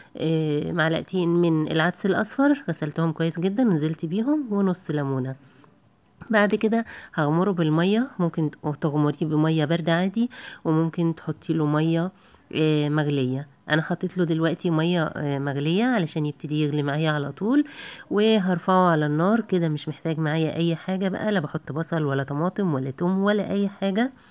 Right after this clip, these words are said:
هو الفول معايا انا عايزاه يستوي بشكل طبيعي.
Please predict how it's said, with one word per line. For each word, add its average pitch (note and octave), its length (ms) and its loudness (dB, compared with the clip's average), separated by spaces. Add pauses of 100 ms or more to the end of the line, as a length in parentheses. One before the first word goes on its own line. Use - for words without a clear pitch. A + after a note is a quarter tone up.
(560)
هو F#3 140 4
الفول F3 300 2
معايا E3+ 580 2
انا D#3+ 100 2
عايزاه D3+ 260 0
يستوي F#3+ 500 0
بشكل E3 360 -4
طبيعي. G#3 500 2